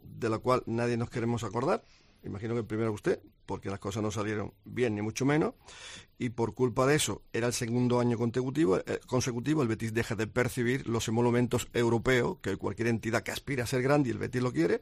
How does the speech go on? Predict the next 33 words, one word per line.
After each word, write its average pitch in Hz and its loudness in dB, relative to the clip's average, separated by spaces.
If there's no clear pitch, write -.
deja 123 2
de 139 4
percibir 127 0
esa 120 0
cifra, 175 -2
eh, 82 -6
donde, 120 0
bueno, 131 0
hay 98 -4
que, 107 -4
hay 120 0
que 123 2
seguir. - -4
Después, 160 6
usted 143 2
apuesta 156 4
este 139 0
año 160 6
por 120 2
dos 127 4
nombres 127 4
propios 139 4
que 117 -2
yo, 147 10
en 107 -4
primera 120 0
persona, 131 -2
dije 110 -6
que 107 -6
me 110 0
parecía 101 -6
muy 120 -2
bien. 175 -4